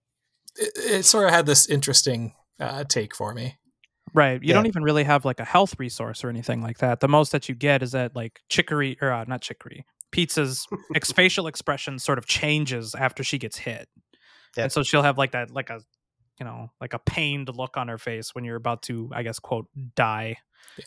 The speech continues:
Speaker 2: And then, yeah,
Speaker 3: And then
Speaker 2: once you
Speaker 3: she
Speaker 2: die, you just kind of get plopped back into the same spot, which is
Speaker 3: But
Speaker 2: another
Speaker 3: in
Speaker 2: reason why, like, I think,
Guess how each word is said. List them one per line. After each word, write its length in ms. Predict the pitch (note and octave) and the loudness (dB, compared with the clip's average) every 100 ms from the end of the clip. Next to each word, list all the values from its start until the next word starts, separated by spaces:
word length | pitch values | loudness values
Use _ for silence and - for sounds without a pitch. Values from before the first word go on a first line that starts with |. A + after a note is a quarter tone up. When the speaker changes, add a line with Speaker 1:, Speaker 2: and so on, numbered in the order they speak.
| - | -4
Speaker 2:
And 120 | C3 | -2
then, 140 | C3 B2 | 0 2
yeah, 100 | B2 | 8
Speaker 3:
And 80 | F3 | 8
then 60 | |
Speaker 2:
once 120 | C3+ E3+ | 8 6
you 60 | C#3 | 6
Speaker 3:
she 140 | B2+ - | 2 2
Speaker 2:
die, 280 | C3 C3 B2 | 4 6 2
you 160 | A#2+ | -4
just 200 | B2 B2 | -8 -8
kind 160 | - B2 | -6 -8
of 80 | A#2+ | -6
get 140 | A#2 - | -8 -4
plopped 340 | - B2 - - | -4 -4 -6 -8
back 200 | A#2+ - | -8 -10
into 120 | A2+ A2+ | -20 -16
the 80 | |
same 260 | - A2 A2 | -12 -8 -8
spot, 400 | - A2 A2+ A#2 _ _ - | -6 -6 -6 -8 _ _ 0
which 120 | G#3 | 2
is 80 | B3+ | 4
Speaker 3:
But 40 | B3 | 6
Speaker 2:
another 80 | D3+ | 8
Speaker 3:
in 100 | D#3 | 6
Speaker 2:
reason 320 | F3+ E3 D3 | 4 2 2
why, 200 | D3 C#3+ | 4 4
like, 340 | C3 B2 - - - - | 2 -4 -10 -20 -20 -4
I 60 | C#3+ | 0
think, 300 | E3 D3+ - | 2 2 -2